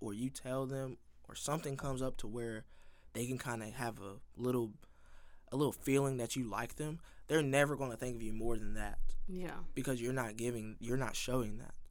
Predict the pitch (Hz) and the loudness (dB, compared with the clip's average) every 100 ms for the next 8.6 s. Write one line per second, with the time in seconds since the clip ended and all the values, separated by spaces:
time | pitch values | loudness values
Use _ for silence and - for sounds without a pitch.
0 | - - - - - - - 170 165 180 | -12 -14 -14 -14 -14 -8 -2 0 2 2
1 | 165 127 151 143 139 131 127 - 151 131 | 0 2 0 0 0 0 -2 -2 -2 -2
2 | 107 113 131 101 - - - - - 359 | -4 -4 -4 -4 -10 -16 -20 -20 -20 -18
3 | - - 190 - - - - - - - | -18 -20 -20 -20 -20 -20 -20 -20 -18 -8
4 | 120 120 143 - 147 151 135 - 131 127 | -4 -2 -4 -2 -2 0 -2 -4 -4 -4
5 | 135 - - 127 156 180 160 143 143 123 | -8 -12 -4 0 2 4 4 4 2 0
6 | - - 135 143 135 120 117 98 - - | -6 0 2 2 2 0 -2 -4 -6 -6
7 | - - - - - - - 151 185 196 | -6 -6 -8 -10 -12 -6 2 4 6 6
8 | 165 - 151 139 131 117 | 6 2 4 6 8 10